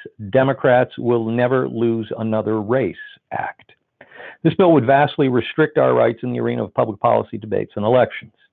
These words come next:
This bill is an eight hundred page monstrosity, a collection of more than a dozen pieces of individual legislation, each of which would, on its own, make life more difficult for citizens trying to use their First Amendment rights to affect public policy or influence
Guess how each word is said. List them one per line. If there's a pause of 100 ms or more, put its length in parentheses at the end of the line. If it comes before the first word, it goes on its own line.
(480)
This
bill
is
an (100)
eight
hundred
page
monstrosity,
a
collection
of
more
than
a
dozen
pieces
of
individual
legislation,
each
of
which (120)
would,
on
its
own, (360)
make
life
more
difficult
for
citizens
trying
to
use
their
First
Amendment
rights
to
affect
public
policy
or
influence